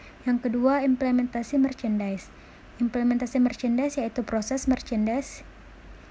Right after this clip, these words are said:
segenap upaya yang dilakukan terkait dengan pengadaan dan penanganan barang dengan jenis yang tepat, dengan harga yang tepat, dalam jumlah yang tepat,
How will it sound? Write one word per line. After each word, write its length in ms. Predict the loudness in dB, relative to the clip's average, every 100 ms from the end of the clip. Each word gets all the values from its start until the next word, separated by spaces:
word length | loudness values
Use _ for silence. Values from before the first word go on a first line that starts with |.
| -20
segenap 640 | -6 -4 0 2 2 0 -4
upaya 480 | -4 -2 0 0
yang 160 | 2 4
dilakukan 480 | 2 0 -2 0 0
terkait 480 | 0 -6 -2 -2 -2
dengan 320 | -2 -2 -2
pengadaan 640 | -2 0 0 -2 0 2
dan 160 | 2 0
penanganan 880 | 0 0 0 -2 -2 0 0 0 2
barang 400 | 0 -2 0 0 -2 -8 -20 -6
dengan 320 | 0 2 2 2
jenis 320 | 2 0 0
yang 160 | -2
tepat, 320 | -2 -6 -6 -6 -8 -20 -20 -10
dengan 240 | -2 -2 -2
harga 320 | -2 0 2
yang 240 | 2 0
tepat, 400 | -2 -6 -4 -4 -4 -14 -20 -8
dalam 240 | -2 2 2
jumlah 320 | 2 0 0
yang 240 | 0 -2
tepat, 400 | -4 -8 -4 -4